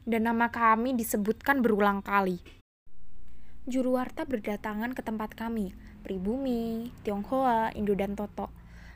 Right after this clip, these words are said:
Mama dan analis tak memberi jawaban. Aku yang melarang mereka membuka mulut. Dan di jalanan sana, orang pada menonton rumah kami. Ya, kami mulai jadi tontonan.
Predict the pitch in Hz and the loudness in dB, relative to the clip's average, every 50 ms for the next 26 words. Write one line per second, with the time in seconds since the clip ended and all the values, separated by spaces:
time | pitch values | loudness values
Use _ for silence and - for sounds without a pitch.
0 | - - - 214 202 202 208 208 202 196 202 202 - - 208 214 208 208 226 247 | -12 -8 -4 -4 -2 -2 -2 0 0 0 0 0 -2 -2 -4 -2 0 0 0 0
1 | - - - 220 220 208 208 196 196 202 185 - 202 190 190 190 185 185 196 185 | -2 -4 -4 -4 -2 -2 -2 -2 -2 -4 -4 -4 -4 -2 -2 -4 -4 -4 -4 -4
2 | 185 185 190 - - - - - - - - - - 254 - - 269 262 254 240 | -4 -6 -8 -10 -14 -20 -20 -20 -20 -20 -12 -10 -10 -8 -2 0 0 0 2 0
3 | 226 226 220 214 214 214 208 208 214 208 202 - 240 247 240 226 214 196 - - | 0 0 0 -2 -2 -2 -2 -2 -2 -2 -4 -4 -4 -4 -2 -2 -4 -4 -4 -4
4 | 196 190 190 196 202 202 190 - - - - - - - - - - - - 226 | -4 -2 -2 0 0 0 -2 -4 -8 -20 -20 -20 -20 -20 -20 -20 -20 -14 -6 -4
5 | 214 202 196 208 190 - 208 202 202 202 202 208 214 214 - - 214 208 202 202 | -2 -2 -2 0 0 0 0 0 -2 -2 -2 -4 -4 -4 -6 -4 -4 -2 -2 -2
6 | 202 208 233 254 254 254 247 247 247 - - - - - - - - 240 233 247 | -2 -2 -2 -2 -2 -2 -4 -4 -6 -10 -16 -20 -20 -20 -20 -10 -6 -4 -4 -4
7 | 254 254 - 233 220 208 208 208 214 220 220 226 220 262 247 233 226 214 202 190 | -4 -4 -2 0 0 2 2 2 2 0 0 0 -2 -2 -2 0 0 -2 -2 -4
8 | - - 202 196 196 196 196 190 185 - - - - - - - - - - 277 | -6 -8 -8 -6 -4 -4 -4 -4 -6 -8 -14 -20 -20 -20 -20 -20 -14 -8 -8 -6
9 | 294 294 - - - - - _ - - - - - - 240 240 269 294 294 277 | -6 -8 -12 -16 -20 -20 -20 _ -20 -20 -20 -16 -10 -8 -6 -4 -2 0 2 2
10 | 240 214 196 220 202 208 208 - 214 208 202 220 233 247 254 240 220 196 196 | 2 4 4 2 2 2 0 -2 -4 -2 -2 -2 -2 -2 -2 -2 -4 -4 -6